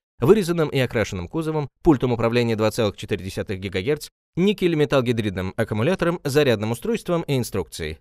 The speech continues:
Для запуска потребуются только батарейки в пульт управления.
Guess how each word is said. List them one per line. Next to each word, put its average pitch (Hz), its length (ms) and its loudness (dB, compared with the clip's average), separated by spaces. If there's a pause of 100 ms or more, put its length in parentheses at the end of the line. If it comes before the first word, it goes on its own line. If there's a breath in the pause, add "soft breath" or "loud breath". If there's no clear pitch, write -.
(120)
Для 123 300 2
запуска 135 400 0
потребуются 110 520 2
только 104 280 -2
батарейки 113 400 -2
в - 60 -6
пульт 117 200 -2
управления. 113 560 -4